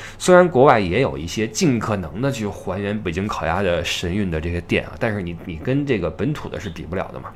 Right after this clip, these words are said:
由此你也能知道，他们对于食物的这个见识啊，其实并不是很，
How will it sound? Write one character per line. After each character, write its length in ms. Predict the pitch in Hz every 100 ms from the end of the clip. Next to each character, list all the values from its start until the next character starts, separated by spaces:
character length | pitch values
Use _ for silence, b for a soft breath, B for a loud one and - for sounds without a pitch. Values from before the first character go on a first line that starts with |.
| - -
由 120 | 165
此 160 | -
你 80 | 143
也 100 | 139
能 180 | 92 117
知 120 | 120
道， 140 | 104 - -
他 140 | -
们 280 | 131 120 82
对 140 | 110
于 140 | 104 123
食 440 | 135 - - 92
物 200 | 175 247
的 120 | 87
这 140 | 76 87
个 100 | 82
见 360 | 82 139 73 76
识 160 | -
啊， 180 | 50 50 -
其 220 | - 95
实 60 | 104
并 180 | 113
不 100 | 82
是 100 | 92
很， 140 | 87